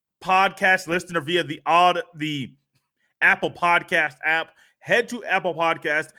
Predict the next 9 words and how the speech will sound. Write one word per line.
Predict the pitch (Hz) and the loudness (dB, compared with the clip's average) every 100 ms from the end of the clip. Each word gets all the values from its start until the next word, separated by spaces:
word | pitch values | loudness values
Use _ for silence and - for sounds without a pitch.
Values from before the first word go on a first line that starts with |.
| _ | _
leave | 143 185 202 | -4 0 0
a | |
five-star | 190 175 175 180 185 165 | -2 0 0 0 0 0
rating | 143 156 160 160 | 2 0 0 -4
and | 160 180 185 | -4 -2 -2
review. | 170 156 123 165 175 | -2 -4 -6 -6 -2
It's | 151 135 | -4 -4
greatly | 143 165 160 135 | 0 0 2 -2
appreciated. | 107 151 160 175 170 143 | 0 -2 -2 0 0 -2